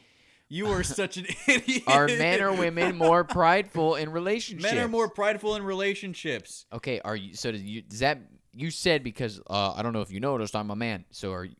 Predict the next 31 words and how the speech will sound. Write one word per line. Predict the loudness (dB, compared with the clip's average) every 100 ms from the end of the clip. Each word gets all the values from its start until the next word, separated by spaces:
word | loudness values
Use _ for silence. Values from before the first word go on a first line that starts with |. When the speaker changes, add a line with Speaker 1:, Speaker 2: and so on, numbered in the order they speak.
| -10
Speaker 2:
were | -8
you | -8 -8
more | -8
prideful | -8 -8 -8 -10 -14
in |
your | -12
relationship, | -12 -10 -12 -16 -18 -12
do | -6
you |
Speaker 1:
I | -4
Speaker 2:
think? | -6
Speaker 1:
didn't | -6
like | -8 -8
to | -10
be | -8 -6
wrong. | -4 -4 -4
I | -6
would | -6
always | -6 -6 -8
think | -10 -10
I | -8 -8
was, | -8 -10 -12 -16
I | -14
was | -12 -14
right, | -12 -8 -8 -8 -12 -14
and | -12
I |
would | -10
Speaker 2:
Interesting. | -10 -10
Speaker 1:
never | -10 -10
admit, | -10 -10 -14 -16